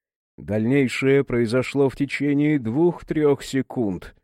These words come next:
Анжелика отреагировала на взмах Юрия Дмитриевича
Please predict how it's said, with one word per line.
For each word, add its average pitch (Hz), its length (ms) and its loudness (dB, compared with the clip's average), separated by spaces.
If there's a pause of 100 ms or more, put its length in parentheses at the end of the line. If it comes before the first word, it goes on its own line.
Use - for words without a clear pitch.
(560)
Анжелика 139 800 2
отреагировала 131 800 2
на 131 120 0
взмах 117 460 0
Юрия 127 400 2
Дмитриевича 127 920 0